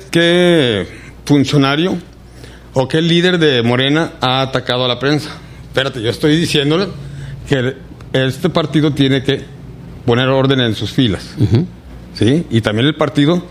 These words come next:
Speaker 1: ¿quién está atacando a, a todos los medios de comunicación? López Obrador. ¿Quién es el dueño de López O-, de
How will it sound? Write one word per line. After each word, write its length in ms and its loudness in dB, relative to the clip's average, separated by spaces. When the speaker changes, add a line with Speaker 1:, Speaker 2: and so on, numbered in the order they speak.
Speaker 1:
¿quién 180 -2
está 200 -2
atacando 480 0
a, 280 0
a 160 -4
todos 160 0
los 100 2
medios 160 4
de 60 2
comunicación? 600 0
López 320 0
Obrador. 320 2
¿Quién 160 2
es 60 2
el 180 2
dueño 200 4
de 60 2
López 240 2
O-, 160 2
de 440 2